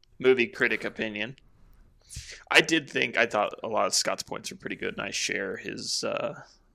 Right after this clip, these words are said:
his thoughts on some of those. I thought, it, you know, it takes, when you're working with such a small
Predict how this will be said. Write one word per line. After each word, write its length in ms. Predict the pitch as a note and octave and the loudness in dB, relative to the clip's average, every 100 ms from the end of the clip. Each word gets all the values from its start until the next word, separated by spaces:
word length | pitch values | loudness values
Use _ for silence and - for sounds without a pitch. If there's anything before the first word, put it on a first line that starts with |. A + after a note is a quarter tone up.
| _ _ _ _ | _ _ _ _
his 220 | - - | -4 -4
thoughts 300 | - G2 - | -2 -4 -6
on 140 | F2 | -8
some 160 | A2 - | -8 -8
of 80 | A#2+ | -6
those. 220 | B2+ - - - - - | -6 -8 -12 -18 -20 -8
I 120 | - C#3 | 4 6
thought, 340 | D3 C3+ - | 8 6 4
it, 240 | B2 - | -2 0
you 100 | D3+ | 2
know, 140 | D3+ A#2+ | 4 4
it 140 | C#3+ | 0
takes, 500 | - F#3 - - - - _ - | -2 -2 -2 -4 -4 -10 _ -2
when 180 | D#3+ | 0
you're 100 | D#3 F3 | 2 -2
working 320 | F3+ F3+ E3+ | -2 -4 -4
with 120 | C#3+ | -2
such 300 | - C#3 - | 0 0 2
a 300 | A#2 G2+ G2+ _ _ _ _ _ | 0 -2 -6 _ _ _ _ _
small 1080 | - - - C#3 B2 B2 A#2+ A#2+ A#2+ A#2+ - | -2 2 2 4 6 8 8 8 6 2 -4